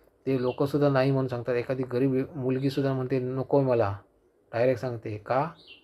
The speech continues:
का तिला तिचं महत्त्व कळलं आहे. मग नको ते धंदे सोडा,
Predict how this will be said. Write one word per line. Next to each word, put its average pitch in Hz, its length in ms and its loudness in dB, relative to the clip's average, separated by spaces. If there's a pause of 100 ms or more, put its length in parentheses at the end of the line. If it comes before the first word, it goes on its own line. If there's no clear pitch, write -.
(440)
का 110 140 -10
तिला 127 160 0
तिचं 127 300 -2
महत्त्व 123 320 0
कळलं 123 300 2
आहे. 104 140 -4 (3750)
मग 107 60 -10
नको 104 320 -4
ते 139 140 0
धंदे 120 340 -2
सोडा, 110 340 -2